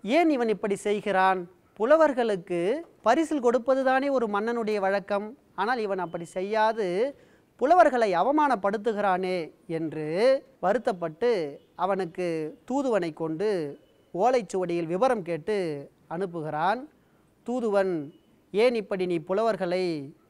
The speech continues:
அவமானப்படுத்துகிறாய்?" என்று ஓலைச்சுவடியில் தூது அனுப்புகிறான்.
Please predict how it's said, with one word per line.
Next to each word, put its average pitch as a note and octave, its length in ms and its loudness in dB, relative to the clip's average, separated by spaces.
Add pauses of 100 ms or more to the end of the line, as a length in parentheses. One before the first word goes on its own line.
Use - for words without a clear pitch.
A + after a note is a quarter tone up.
(400)
அவமானப்படுத்துகிறாய்?" E3+ 1160 0 (600)
என்று E3+ 680 -2
ஓலைச்சுவடியில் E3+ 960 -2 (320)
தூது G3+ 320 -4
அனுப்புகிறான். D#3+ 600 -4